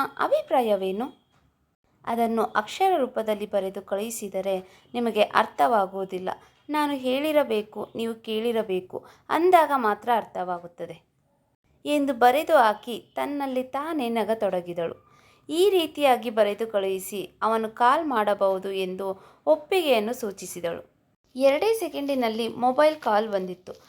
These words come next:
ಅದನ್ನು ನೋಡುತ್ತಲೇ ಅವಳು ನಗುತ್ತಾ ಕಾಲ್ ರಿಸೀವ್ ಮಾಡಿ ಮೊಬೈಲ್ ತನ್ನ ಕಿವಿಗೆ ಹಿಡಿದಾಗ, "ರೀ,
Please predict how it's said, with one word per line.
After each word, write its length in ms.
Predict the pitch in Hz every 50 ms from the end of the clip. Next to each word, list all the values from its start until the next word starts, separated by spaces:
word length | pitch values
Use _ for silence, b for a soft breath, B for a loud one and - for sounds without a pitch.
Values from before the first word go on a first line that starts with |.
| b b b -
ಅದನ್ನು 300 | - 302 320 320 311 311
ನೋಡುತ್ತಲೇ 680 | 294 294 285 294 330 359 392 - - - 294 285 285
ಅವಳು 360 | 262 226 220 220 226 233 220
ನಗುತ್ತಾ 680 | 196 - 214 226 233 233 247 311 302 - - 247 220 185 - -
ಕಾಲ್ 320 | - 262 269 277 311 320 269
ರಿಸೀವ್ 360 | 240 226 226 - 240 233 220
ಮಾಡಿ 420 | 196 185 180 180 214 208 190 b b b b b b
ಮೊಬೈಲ್ 420 | 262 277 302 311 277 247 226 226 226
ತನ್ನ 320 | - - 269 285 311 339 330
ಕಿವಿಗೆ 420 | 320 - 254 226 208 202 214 233
ಹಿಡಿದಾಗ, 460 | 233 220 196 214 - 202 190 185 185 202 208 190 180 180 - - _ _ _ _ _ _ _ _ _ -
"ರೀ, 320 | 220 254 254 240 214 -